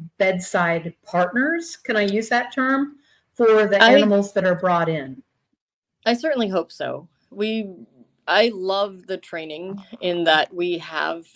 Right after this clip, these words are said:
Speaker 2: seen and continue to see pets that come in terrified and over multiple visits get to be more trusting. And I love seeing them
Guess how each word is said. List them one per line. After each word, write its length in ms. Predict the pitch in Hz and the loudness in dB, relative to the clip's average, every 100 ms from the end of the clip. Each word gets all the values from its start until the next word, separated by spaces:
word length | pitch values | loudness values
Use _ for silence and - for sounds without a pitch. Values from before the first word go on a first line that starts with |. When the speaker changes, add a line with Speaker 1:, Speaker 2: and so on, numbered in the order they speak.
| _ _ | _ _
Speaker 2:
seen 420 | - 202 196 202 | -8 -4 -4 -4
and 200 | 170 165 | -6 -8
continue 480 | 175 165 175 165 170 | -10 -10 -8 -6 -6
to 100 | 180 | -8
see 240 | - 190 | -6 -6
pets 360 | 175 180 175 - | -4 -4 -4 -4
that 160 | 165 - | -6 -4
come 200 | 170 160 | -4 -4
in 240 | 151 156 | -6 -8
terrified 720 | - 165 185 190 214 226 247 240 _ - _ _ | -6 -2 0 0 2 2 0 -4 _ -20 _ _
and 320 | - 170 165 151 | -2 -2 0 -2
over 640 | 180 180 165 170 170 165 - _ _ | 0 0 0 -2 -2 -4 -10 _ _
multiple 500 | 170 165 160 - 165 156 | -2 -2 -4 -8 -6 -2
visits 680 | 196 180 170 - - - _ 170 | -2 -2 -4 -6 -20 -20 _ -10
get 260 | - 156 - - | -2 -2 -2 -8
to 120 | 175 | -10
be 180 | - 156 | -6 -6
more 220 | 156 147 | -4 -6
trusting. 680 | 139 156 139 - 185 190 190 _ _ _ - | -4 -6 -6 -6 -6 -6 -10 _ _ _ -8
And 400 | 156 151 147 139 - _ - - | -4 -4 -4 -8 -12 _ -20 0
I 120 | 165 | 2
love 220 | 160 160 | 4 4
seeing 400 | 147 170 156 147 | 2 -6 -6 -4
them 480 | 147 147 139 139 139 | -2 -2 -4 -8 -12